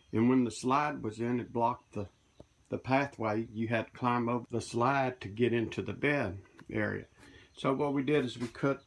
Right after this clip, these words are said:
cut that bar out from there, and I rebuilt this front.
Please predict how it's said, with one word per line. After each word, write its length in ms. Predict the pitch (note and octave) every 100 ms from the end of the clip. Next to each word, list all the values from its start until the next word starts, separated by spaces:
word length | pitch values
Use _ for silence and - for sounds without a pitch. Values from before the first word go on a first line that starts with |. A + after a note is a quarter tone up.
| _ -
cut 220 | C#3 -
that 220 | C3 -
bar 300 | A2 A2+ A#2+
out 260 | A#2+ B2 -
from 200 | A2 G#2+
there, 420 | A2 A2+ C#3 C#3+ _ _ _ _ - - _ _ _ _ _ _ G2+
and 100 | G#2
I 60 |
rebuilt 560 | G2+ A2 A2 A#2 A#2 -
this 200 | A#2 -
front. 500 | - A2 A2 C#3